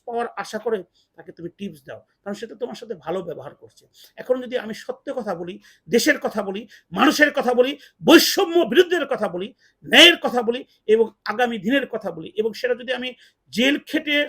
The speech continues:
চরম রিস্কের মধ্যে থেকে বলি, কেন আপনি আমাকে প্রশংসা করবেন না? আপনি যদি আমাকে প্রশংসা না করেন, আপনার সন্তান আমার মতো হবে না। আপনি যদি আমাকে প্রশংসা না করেন, একা-, এই দেশে তো আরেকজন সুসন্তান জন্ম হবে না যে সত্যকে ধারণ করে, ন্যায় নিষ্ঠাকে অবলম্বন করে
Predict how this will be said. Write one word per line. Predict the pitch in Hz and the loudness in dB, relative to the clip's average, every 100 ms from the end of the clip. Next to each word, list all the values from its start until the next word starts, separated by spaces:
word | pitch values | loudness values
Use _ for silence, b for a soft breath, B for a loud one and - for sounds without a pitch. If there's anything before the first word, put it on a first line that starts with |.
| - | -6
চরম | - 269 277 254 | -6 -2 -2 -2
রিস্কের | 240 311 - 359 | 2 2 2 -2
মধ্যে | 330 285 | 0 -2
থেকে | 240 247 | -6 -2
বলি, | 226 202 | -2 -2
কেন | - 247 | -6 -10
আপনি | 247 - | -12 -12
আমাকে | 208 190 165 | -10 -10 -14
প্রশংসা | 170 - 135 127 | -16 -20 -20 -20
করবেন | 113 113 _ | _ _ _
না? | _ _ B B | _ _ B B
আপনি | 220 330 | -6 -4
যদি | 302 | 0
আমাকে | 311 285 349 | 2 2 0
প্রশংসা | 320 320 294 302 | -6 -8 -8 -6
না | 302 | -4
করেন, | 294 | -2
আপনার | 285 - 285 | -4 -6 -12
সন্তান | - 302 294 269 | -8 -12 -10 -8
আমার | 269 | -8
মতো | 262 247 | -8 -8
হবে | 165 151 | -8 -8
না। | 123 - _ B | -14 -16 _ B
আপনি | - - 320 | -4 -2 0
যদি | 302 | 4
আমাকে | 285 320 | 4 2
প্রশংসা | 330 302 330 262 | 0 -2 -4 -2
না | 302 | -2
করেন, | 302 302 285 | 2 2 0
একা-, | 277 285 | 0 2
এই | 277 285 | 2 -2
দেশে | 277 285 | -8 -8
তো | - - B B | -4 -4 B B
আরেকজন | 196 262 254 269 | 4 4 4 -4
সুসন্তান | - - 320 285 285 | -12 -2 -2 -2 -6
জন্ম | 254 277 269 | -4 -2 -4
হবে | 247 247 | -6 -8
না | 240 | -4
যে | 254 262 B | -4 -4 B
সত্যকে | - 285 339 - 330 311 | 0 4 4 0 -4 0
ধারণ | 277 302 302 | 4 8 6
করে, | 190 277 294 - b _ | 4 0 0 0 b _
ন্যায় | 160 285 320 | 6 10 10
নিষ্ঠাকে | 302 - - 285 294 | 8 0 -2 -6 0
অবলম্বন | 294 330 311 302 302 294 | 2 6 4 4 -2 -2
করে | 285 | -4